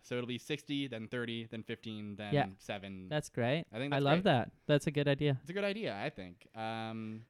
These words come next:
Speaker 2: But
Speaker 1: anyways.
Speaker 2: so for one last time, I'll do one to one twenty-one.
Speaker 1: Yes, on random dot org, of course.
Speaker 2: Our favorite.
Speaker 1: Our, our favorite, most wasteful resource.
Speaker 2: I got, <laughs> I got forty-nine.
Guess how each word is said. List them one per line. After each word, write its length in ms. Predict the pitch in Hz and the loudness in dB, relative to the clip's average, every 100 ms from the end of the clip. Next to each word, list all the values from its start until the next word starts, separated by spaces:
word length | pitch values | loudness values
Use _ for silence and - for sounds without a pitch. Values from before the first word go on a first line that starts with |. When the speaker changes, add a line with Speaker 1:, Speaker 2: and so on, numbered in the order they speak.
| _ | _
Speaker 2:
But 100 | 156 | 6
Speaker 1:
anyways. 240 | 180 104 117 | 6 6 2
Speaker 2:
so 220 | - 190 | 6 8
for 160 | 208 | 10
one 200 | 185 185 | 10 10
last 300 | 190 190 185 | 10 10 8
time, 260 | 190 190 226 | 6 6 6
I'll 100 | 214 | 6
do 180 | 180 175 | 6 6
one 240 | 170 175 | 6 6
to 60 | 185 | 6
one 200 | 180 180 | 6 6
twenty-one. 500 | 180 185 185 175 170 | 6 8 8 8 6
Speaker 1:
Yes, 180 | 147 - | 4 0
on 180 | 131 | 0
random 260 | 147 160 160 | 2 2 4
dot 220 | 151 147 | 4 6
org, 220 | 110 98 | 4 0
of 100 | 101 | -2
course. 420 | - 95 139 - - _ _ _ - | -2 0 -2 -4 -16 _ _ _ -2
Speaker 2:
Our 140 | 131 | 0
favorite. 420 | 127 151 185 - - | 2 2 0 -2 -2
Speaker 1:
Our, 180 | 120 120 123 | -4 -2 -2
our 180 | 120 123 | 0 0
favorite, 340 | 123 175 185 202 | 0 0 0 0
most 240 | 139 127 | 0 0
wasteful 400 | 123 139 - 147 | -2 -2 -2 -2
resource. 640 | 131 120 101 90 131 - - | -2 -4 -6 -10 -10 -10 2
Speaker 2:
I 140 | 151 | 4
got, 140 | 147 - | 6 4
<laughs> 420 | - - - - | 2 -2 -4 0
I 140 | 151 | 4
got 240 | 147 151 - | 8 8 8
forty-nine. 800 | 175 170 196 185 147 135 120 | 8 8 6 2 2 2 0